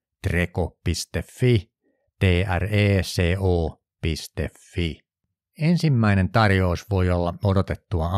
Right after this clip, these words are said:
alhaisempi. Toinen etu saada vastapuoli asettamaan hintapyynnön on se, että hintapyyntö voi olla heti alhaisempi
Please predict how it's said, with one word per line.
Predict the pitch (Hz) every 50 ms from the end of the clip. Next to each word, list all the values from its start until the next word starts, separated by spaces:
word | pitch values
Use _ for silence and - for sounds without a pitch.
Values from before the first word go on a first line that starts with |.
| 98
alhaisempi. | 92 87 80 78 80 76 71 69 - - - _ _ _ - - _ _ _ _ _ _ _ _ _ _ _ _ _ _ _ _ _ _ _ _
Toinen | - 170 185 175 156 123 107 104
etu | 127 123 113 120 117 - 107 92 117 147
saada | - - - 107 101 95 92 92 95 - - 95
vastapuoli | 92 107 123 131 117 - - - 90 - - 98 90 82 78 80 80 80 85
asettamaan | 98 92 87 82 92 87 82 - _ _ - 82 82 80 80 82
hintapyynnön | 85 95 107 117 110 104 92 - - 95 92 85 78 80 80 85
on | 90 82 80 73
se, | - - 139 131 117 101 - _ _ _ - -
että | 101 90 - - _ _ - 101 95 - _ -
hintapyyntö | 107 139 139 214 185 - 98 - _ 120 120 117 107 92 82 - 92 87 - - _ -
voi | 95 95 95 92 90
olla | 87 87 82
heti | 78 - - 123 123 - - 104 113
alhaisempi | 95 92 92 85 69 87 82 80 78 - 95 80 80 73 -